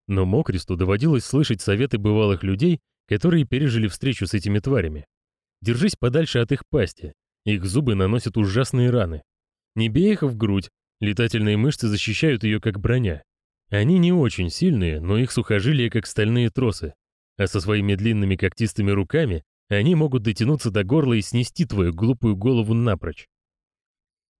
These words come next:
Несмышленыш взвыл и еще дальше забился под сортировочную машину. Грыль сделал новый выпад и пошел на Мокреста. Тому пришлось попятиться. Но их шею сломать легко, если ты сможешь до нее дотянуться,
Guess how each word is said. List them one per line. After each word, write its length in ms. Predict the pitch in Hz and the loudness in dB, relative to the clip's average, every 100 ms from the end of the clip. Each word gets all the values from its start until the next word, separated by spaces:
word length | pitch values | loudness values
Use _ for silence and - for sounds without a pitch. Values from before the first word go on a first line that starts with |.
| _ _ | _ _
Несмышленыш 600 | 98 95 104 92 120 113 | -4 -2 -2 0 0 0
взвыл 560 | 90 87 92 107 156 101 | -2 -4 -2 0 2 2
и 60 | 90 | 0
еще 360 | 92 - 151 | -2 0 0
дальше 340 | 113 127 - 104 | 2 -2 0 0
забился 380 | 104 120 - | 0 0 -2
под 160 | 95 101 | -4 -2
сортировочную 720 | 113 98 113 117 104 - 104 | -2 -2 0 0 0 0 2
машину. 480 | 101 101 - 78 73 _ _ _ _ _ _ | 2 0 -4 -10 -12 _ _ _ _ _ _
Грыль 300 | 95 117 147 | -2 0 0
сделал 480 | 92 92 135 123 110 | -2 -2 0 2 2
новый 360 | 135 139 92 87 | 2 0 0 0
выпад 380 | 143 131 - _ _ _ | 0 0 -6 _ _ _
и 80 | 98 | -4
пошел 340 | 104 95 139 | -2 0 0
на 140 | 135 135 | 2 2
Мокреста. 560 | 123 92 85 - 78 - _ _ _ _ - | 0 0 -6 -6 -12 -12 _ _ _ _ -2
Тому 320 | 92 87 90 | 0 0 -2
пришлось 400 | 131 143 98 82 | -2 0 -2 -2
попятиться. 720 | - 104 95 80 78 - 78 _ _ _ _ _ _ _ _ _ _ _ | -2 -2 -2 -4 -10 -16 -20 _ _ _ _ _ _ _ _ _ _ _
Но 160 | 95 95 | 0 2
их 220 | 170 - | 0 -2
шею 320 | - 143 101 | 0 2 2
сломать 400 | - 98 98 92 | 0 0 0 0
легко, 320 | 95 - 156 | -4 -2 0
если 260 | 131 95 104 | 2 0 0
ты 140 | 98 | -2
сможешь 400 | 92 117 110 90 | -2 -2 0 -2
до 120 | 87 95 | -2 0
нее 240 | 95 95 | 0 0
дотянуться, 640 | 87 - 87 82 - 147 | -2 -4 -6 -6 -6 -8